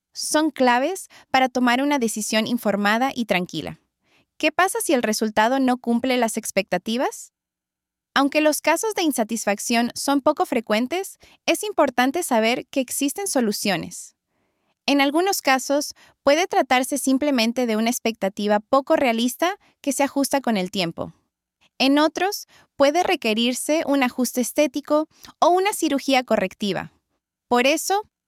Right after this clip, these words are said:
es tan significativo el proceso de diagnóstico previo y la conversación honesta entre paciente y cirujano. Un resultado exitoso no depende solo de la técnica quirúrgica,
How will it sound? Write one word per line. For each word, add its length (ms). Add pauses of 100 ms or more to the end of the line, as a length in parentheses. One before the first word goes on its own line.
(140)
es 180
tan 160
significativo 1000
el 140
proceso 520
de 100
diagnóstico 640
previo 500 (300)
y 140
la 120
conversación 680
honesta 560
entre 300
paciente 460
y 60
cirujano. 600 (580)
Un 180
resultado 520
exitoso 760 (320)
no 160
depende 420
solo 380
de 120
la 100
técnica 420
quirúrgica, 680